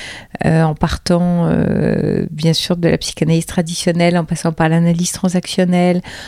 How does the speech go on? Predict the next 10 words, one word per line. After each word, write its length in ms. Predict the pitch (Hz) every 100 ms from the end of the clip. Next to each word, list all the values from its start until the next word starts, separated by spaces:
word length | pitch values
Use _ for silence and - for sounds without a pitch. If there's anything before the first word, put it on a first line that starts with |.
| -
en 100 | -
passant 380 | 160 170 - 170
par, 300 | - 170 170
euh, 320 | 170 170 165
l'approche 340 | 165 - 180 -
systémique, 600 | - - 160 170 170 185
l'école 260 | 165 160
de 60 | 160
Palo 320 | 160 160 156
Alto, 460 | 156 156 240 277